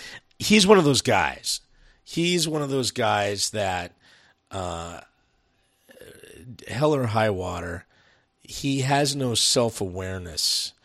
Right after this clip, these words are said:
about how bad The Room r-, really was,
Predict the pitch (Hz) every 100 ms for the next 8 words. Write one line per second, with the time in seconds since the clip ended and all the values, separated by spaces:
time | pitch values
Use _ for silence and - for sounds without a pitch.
0 | - - _ _ - 92 101 92 92 -
1 | - 113 113 85 80 92 92 95 92 85
2 | 85 85 85 82 87 - _ _ _ -
3 | 101 95 110 98 85 85 90 82 78 78
4 | -